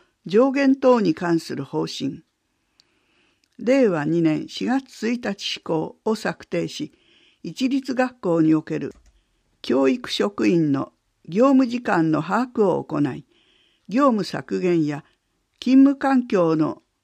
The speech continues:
整備を進めることとしました。それにより、時間外在校等時間の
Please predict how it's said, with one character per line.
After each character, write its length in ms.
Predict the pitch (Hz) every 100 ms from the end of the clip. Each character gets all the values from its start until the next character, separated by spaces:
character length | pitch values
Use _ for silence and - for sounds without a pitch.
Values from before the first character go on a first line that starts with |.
| _
整 300 | - - 277
備 200 | 202 165
を 80 | 156
進 240 | - 226
め 120 | 254
る 80 | 240
こ 140 | 226 202
と 140 | 175
と 120 | -
し 160 | - -
ま 140 | 135
し 160 | 143 -
た。 140 | 151 - _ _ _ _ _ _ _ _ _ _ -
そ 200 | - 214
れ 120 | 226
に 160 | 202 180
よ 140 | 160
り、 200 | 151 151 _ -
時 160 | 165 175
間 280 | 269 262
外 280 | 233 185 175
在 260 | 160 226 269
校 240 | 277 254
等 240 | 254 247 220
時 120 | 214
間 300 | - 165 151
の 200 | 151 -